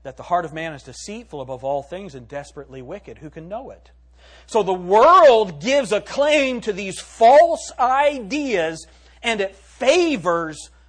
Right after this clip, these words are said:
false ideas, and it's very deceitful. We need to understand that God's roles are the best roles. Amen? If we,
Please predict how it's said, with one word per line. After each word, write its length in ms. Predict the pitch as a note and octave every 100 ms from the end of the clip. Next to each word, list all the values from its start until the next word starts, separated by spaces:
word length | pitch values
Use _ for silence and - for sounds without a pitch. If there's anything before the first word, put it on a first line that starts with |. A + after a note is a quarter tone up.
| _
false 460 | _ - G3 F#3 F3+
ideas, 600 | D#3+ C#3 D#3 C#3 G#2+ -
and 140 | A#2+ A2
it's 140 | G2+
very 600 | G#2+ A2+ C#3+ F3 F#3 G3 _ _ A2
deceitful. 880 | B2 - - B2+ C3 _ A#2+ G2 _ _ _ _
We 80 | G#3
need 160 | B3 G3+
to 80 |
understand 480 | F#3+ E3 - F3 D#3
that 100 | C3
God's 300 | D#3 D#3+ C#3+
roles 320 | C#3 C#3+ C3+
are 60 | C3
the 40 |
best 320 | B2+ C3 A#2 B2
roles. 440 | A#2 A2 G#2 _ _ _ _ -
Amen? 480 | C#4 D4 A#3+ D4 D#4+ _ _ _ _
If 160 | G3 F#3
we, 300 | A#3 D#4